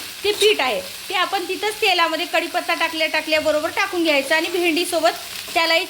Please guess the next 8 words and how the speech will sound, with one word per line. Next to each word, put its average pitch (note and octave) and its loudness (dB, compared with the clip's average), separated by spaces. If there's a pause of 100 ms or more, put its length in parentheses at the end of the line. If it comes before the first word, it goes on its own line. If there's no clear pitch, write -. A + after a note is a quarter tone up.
छान D#4+ 0
कोट F4 -2 (100)
करून D#4 -2
घ्यायचं, D#4 -2
भाजून G4 -2
घ्यायचं. B3+ 0 (640)
अशा D#4 0
प्रकारे C#4 2